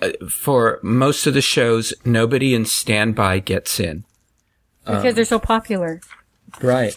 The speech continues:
Speaker 1: exactly. You know, uh, people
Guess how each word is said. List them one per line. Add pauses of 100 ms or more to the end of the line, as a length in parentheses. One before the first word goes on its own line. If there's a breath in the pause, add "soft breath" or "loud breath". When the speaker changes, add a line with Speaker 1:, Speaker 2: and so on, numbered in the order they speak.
Speaker 1:
exactly. (540 loud breath)
You
know, (220)
uh, (220)
people